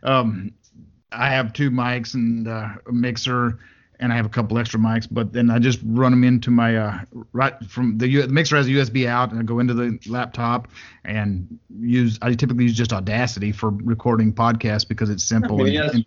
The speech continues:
Speaker 1: quick.
Speaker 2: yeah, fair. That's all you really need.
Speaker 1: Yeah.
Speaker 2: The last time I did one, I actually had my Pro Tools on, and so I was talking into the mic and just sent him the audio recording.
Speaker 1: Right on.
Speaker 2: We could do that. We could do that for future times since we're already going.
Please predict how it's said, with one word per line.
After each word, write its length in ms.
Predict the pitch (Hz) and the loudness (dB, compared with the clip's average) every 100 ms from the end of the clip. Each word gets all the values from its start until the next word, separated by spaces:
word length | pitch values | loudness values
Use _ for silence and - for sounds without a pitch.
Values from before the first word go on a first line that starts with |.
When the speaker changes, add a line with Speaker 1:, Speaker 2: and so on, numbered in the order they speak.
| - | -2
Speaker 1:
quick. 220 | 127 123 | -4 -2
Speaker 2:
yeah, 180 | 180 135 | -2 -2
fair. 360 | - 165 143 - | -2 0 0 0
That's 120 | - | -2
all 120 | 147 147 | 0 4
you 80 | |
really 200 | 143 139 | 4 4
need. 360 | 135 143 143 143 - _ _ _ | 4 2 0 -2 -8 _ _ _
Speaker 1:
Yeah. 80 | 139 | 0
Speaker 2:
The 60 | 143 | 2
last 200 | 175 170 | 0 0
time 120 | 196 | 2
I 80 | 170 | 2
did 180 | 160 156 | 2 2
one, 140 | 156 | 0
I 40 | 147 | 0
actually 240 | 156 156 147 | -2 0 0
had 160 | 147 | 2
my 120 | 147 135 | 2 2
Pro 200 | 156 156 | 2 2
Tools 280 | 147 139 | 2 2
on, 300 | 139 139 135 | 4 2 2
and 220 | 131 139 139 | 0 -2 0
so 160 | 139 | 2
I 20 | |
was 160 | 139 131 | 4 2
talking 360 | - 143 139 143 | 2 0 2 2
into 200 | 135 139 | 2 2
the 80 | |
mic 260 | 139 139 135 | 2 2 2
and 140 | 135 | 0
just 160 | 131 131 | 0 0
sent 200 | 151 135 | 2 2
him 160 | 143 135 | 4 4
the 80 | |
audio 380 | 123 - 139 135 | 4 4 4 4
recording. 500 | 135 131 135 131 135 - - _ _ _ _ _ _ - - - - _ - | 4 2 0 0 -2 -8 -20 _ _ _ _ _ _ -16 -16 -16 -20 _ -8
Speaker 1:
Right 200 | 87 101 | -2 2
on. 320 | 120 135 107 - - - - - _ _ - | 4 4 2 -2 -12 -14 -18 -20 _ _ -6
Speaker 2:
We 100 | 156 | 0
could 80 | 143 | 2
do 80 | 139 | 4
that. 280 | 127 - 113 | 2 0 0
We 120 | 147 | 0
could 80 | 139 | 2
do 80 | 143 | 2
that 200 | 135 131 | 2 2
for 300 | 135 135 135 | 4 4 2
future 300 | 143 135 135 | 0 2 2
times 400 | 143 131 135 - | 2 2 0 0
since 220 | 131 131 | -2 2
we're 80 | 131 | 4
already 160 | 127 127 | 4 4
going. 380 | 127 131 131 | 4 2 0